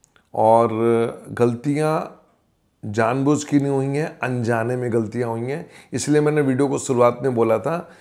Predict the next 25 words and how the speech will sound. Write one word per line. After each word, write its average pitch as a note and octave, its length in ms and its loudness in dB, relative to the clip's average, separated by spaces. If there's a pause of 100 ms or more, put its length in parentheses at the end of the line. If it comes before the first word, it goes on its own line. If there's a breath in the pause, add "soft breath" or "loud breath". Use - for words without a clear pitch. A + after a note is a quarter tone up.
(280 loud breath)
कि C#3 100 2
हमारे C3+ 280 4
जितने C3+ 400 0
भी F3+ 140 0
वीवीआईपीएस C3+ 880 2
हैं, D#3+ 120 -2
उनको D#3 540 0
कोई C3+ 340 0
भी D3+ 260 0
यात्रा C3 340 0
करते B2+ 380 -2
समय B2 460 -6 (1300 soft breath)
मौसम D3 640 -2 (280)
विभाग G#2+ 380 -4
की C3 200 -8
जो A#2+ 140 -4
जानकारी G#2+ 640 -4
आती G#2+ 320 -4
है C#3 60 -2
उसको B2+ 360 -6
इग्नोर G#2 300 -4
नहीं G2+ 140 -8
करना F#2 280 -8
चाहिए, F2+ 440 -10 (400 soft breath)
और C#3 460 2